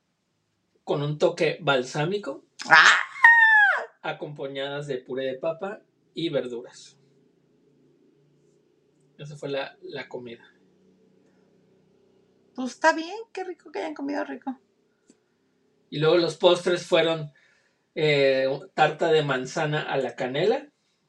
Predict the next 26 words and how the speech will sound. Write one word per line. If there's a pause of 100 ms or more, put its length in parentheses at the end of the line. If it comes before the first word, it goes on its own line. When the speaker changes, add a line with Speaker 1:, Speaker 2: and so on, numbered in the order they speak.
Speaker 2:
Ujú.
Speaker 1:
y
tarta
tibia
de
dulce
de
leche. (480)
Ambas
se
sirvieron
con
helado. (880)
Speaker 2:
¡Qué
rico! (1600)
¡Qué
rico! (600)
Sí
Speaker 1:
Sí.
Speaker 2:
me
gustó. (1080)
Pues
sí,
y,
y
un,